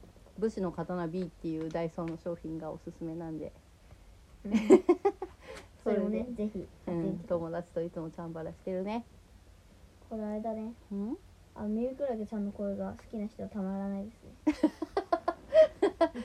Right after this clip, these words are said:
Speaker 1: <laughs> たまらない。ちょっとファン、ファンサービスしちゃったな、今日は。
Speaker 2: <laughs>
Speaker 1: 真面目に喋りすぎちゃって、もうちょっと喉がカラカラになっちゃったんですけど。<laughs> まあ、ちょっと本当に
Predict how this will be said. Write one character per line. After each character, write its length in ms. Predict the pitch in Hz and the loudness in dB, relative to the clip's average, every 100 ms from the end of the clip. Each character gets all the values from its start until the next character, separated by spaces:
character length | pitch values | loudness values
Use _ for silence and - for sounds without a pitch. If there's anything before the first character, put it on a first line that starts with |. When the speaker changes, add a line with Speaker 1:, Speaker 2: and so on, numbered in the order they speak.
| 247 247 | -4 2
Speaker 1:
<laughs> 0 | |
た 140 | 208 | 4
ま 100 | 185 | 4
ら 140 | 185 | 2
な 160 | 185 180 | -2 -4
い。 100 | 175 | -6
ち 80 | - | 2
ょ 60 | 269 | 2
っ 40 | |
と 80 | 226 | 4
フ 60 | 247 | 2
ァ 80 | |
ン、 100 | 202 | 2
フ 80 | 160 | -2
ァ 120 | - 226 | -2 0
ン 40 | |
サ 100 | 233 | 0
ー 60 | 214 | -2
ビ 40 | |
ス 120 | 190 175 | -2 -4
し 60 | |
ち 60 | 185 | -4
ゃ 40 | |
っ 20 | |
た 80 | 175 | -4
な、 100 | 175 | -6
今 0 | |
日 60 | - | -6
は。 140 | - - - - 269 277 - | -10 -8 -10 -8 -6 -2 6
Speaker 2:
<laughs> 0 | |
Speaker 1:
真 140 | 415 226 | 10 10
面 80 | 247 | 8
目 60 | 285 | 4
に 60 | |
喋 140 | 294 240 | 8 8
り 100 | 254 | 8
す 100 | 311 | 4
ぎ 80 | 226 | 2
ち 60 | 190 | 2
ゃ 60 | |
っ 20 | |
て、 80 | 175 | 2
も 80 | 180 | 0
う 40 | |
ち 60 | 190 | 2
ょ 60 | 233 | 2
っ 20 | |
と 80 | 190 | 0
喉 240 | 214 214 | 0 -2
が 100 | 175 | -2
カ 140 | 190 | 0
ラ 120 | 175 185 | 0 2
カ 100 | 185 | 0
ラ 100 | 180 | -2
に 100 | 185 | -4
な 120 | 185 | -8
っ 20 | |
ち 80 | - | -8
ゃ 40 | |
っ 40 | - | -12
た 60 | 160 | -12
ん 40 | |
で 80 | 170 | -12
す 100 | - | -8
け 120 | 170 | -6
ど。 60 | 160 - - - - 539 - 381 | -6 -10 -18 -16 4 4 6 2
<laughs> 800 | 254 269 - - - 523 539 427 - | 2 -2 -4 -8 -8 -6 -6 -6 -6
ま 100 | 196 | -2
あ、 20 | |
ち 100 | 359 | 0
ょ 40 | |
っ 20 | |
と 120 | 294 185 | 0 2
本 220 | 277 294 | 2 4
当 140 | 277 | 2
に 260 | 254 247 | 0 -4